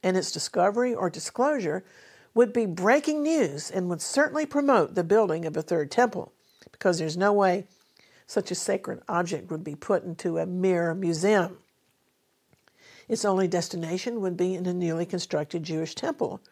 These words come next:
or in a quickly thrown-up tabernacle. Reportedly, some of the mystical rabbis claim it's just a matter of waiting for the right moment to bring out the Ark of the Covenant.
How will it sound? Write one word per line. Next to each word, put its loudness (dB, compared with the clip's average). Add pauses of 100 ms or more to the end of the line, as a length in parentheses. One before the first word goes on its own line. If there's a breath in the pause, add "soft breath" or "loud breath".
(420 soft breath)
or 6
in 0
a 2
quickly -2
thrown-up 0 (120)
tabernacle. -2 (1040 soft breath)
Reportedly, 0
some 0
of 0
the -2
mystical -2
rabbis 2
claim -6
it's -8
just -4
a -6
matter 0
of 0
waiting 2
for -6
the -2
right -2
moment -2 (460 soft breath)
to -6
bring 2
out 0
the -12
Ark -2
of -6
the -14
Covenant. -4